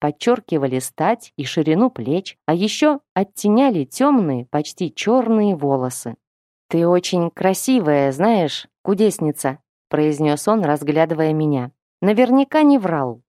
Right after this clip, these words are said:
Хорошую девушку сарафаном не испортишь, как и легкой краской на лице, украшениями, прической. "Вставай, а то наряд помнешь", ответила я и протянула ему руку,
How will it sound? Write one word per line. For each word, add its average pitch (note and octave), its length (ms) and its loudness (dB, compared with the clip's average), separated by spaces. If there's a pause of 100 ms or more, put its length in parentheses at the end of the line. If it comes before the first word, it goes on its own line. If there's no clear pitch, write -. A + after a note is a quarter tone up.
(120)
Хорошую B3 560 0
девушку G3 540 -2
сарафаном G#3+ 640 0
не G#3+ 140 2
испортишь, - 680 -4 (360)
как C4+ 280 -2
и A#3 220 2 (120)
легкой G#3+ 480 2
краской A#3 500 0
на A3 120 4
лице, F#3+ 500 0 (180)
украшениями, G3 1080 2 (160)
прической. D3+ 840 -2 (360)
"Вставай, G#3 600 2 (100)
а F3 100 0
то F#3+ 140 2
наряд F#3+ 340 2
помнешь", D#3+ 540 -2 (240)
ответила D#3 500 -2
я F3 280 0
и C#3+ 40 -4
протянула F3 560 -2
ему F3 340 0
руку, C#3 420 -4